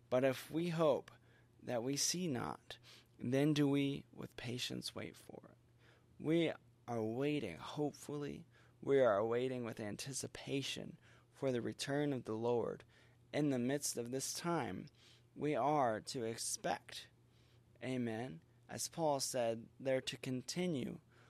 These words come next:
a warring between the two laws in our members, our Adamic nature and the Spirit of Christ.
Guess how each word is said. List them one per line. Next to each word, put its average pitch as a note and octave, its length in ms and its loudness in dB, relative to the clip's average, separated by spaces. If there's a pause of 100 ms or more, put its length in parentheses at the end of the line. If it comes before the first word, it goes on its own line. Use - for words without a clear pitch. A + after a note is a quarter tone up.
(140)
a B2 120 2
warring C3 600 6
between B2 720 -4 (440)
the B2+ 120 -4
two D3+ 320 4
laws B2+ 760 0 (520)
in C3+ 160 -2
our C3+ 140 2
members, C3 640 -2 (340)
our B2 240 4
Adamic D3 460 0
nature D#3+ 540 0 (460)
and B2+ 300 -2
the A2 60 -4
Spirit D#3 540 0
of - 120 -10
Christ. - 600 -8